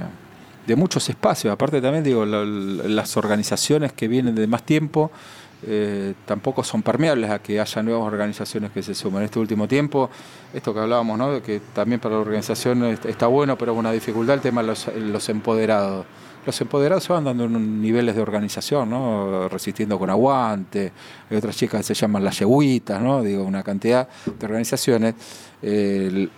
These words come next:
cuando Cristina nos, nos manda a hacer el Frente Ciudadano, hubo expresiones, o hay expresiones de Frente Ciudadano en distinto lugar. El tema que a veces algunos los malentienden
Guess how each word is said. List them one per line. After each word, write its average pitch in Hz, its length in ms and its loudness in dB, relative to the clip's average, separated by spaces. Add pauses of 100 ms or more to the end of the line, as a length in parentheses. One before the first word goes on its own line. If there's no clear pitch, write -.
(120)
cuando 104 400 2
Cristina 117 480 0
nos, 110 340 -2
nos 104 240 -4
manda 113 280 2
a - 20 4
hacer 110 200 -2
el 104 120 -2
Frente 107 320 0
Ciudadano, 92 840 -2 (140)
hubo 180 140 2
expresiones, 110 580 0
o 123 80 2
hay 143 100 4
expresiones 110 420 -4
de 101 40 0
Frente 101 300 -2
Ciudadano 104 320 -2
en 101 60 -2
distinto 104 520 0
lugar. 98 360 2 (340)
El 110 80 -8
tema 143 220 4
que 147 80 2
a - 20 4
veces 143 160 -2
algunos 131 340 0
los 117 120 -4
malentienden 135 800 2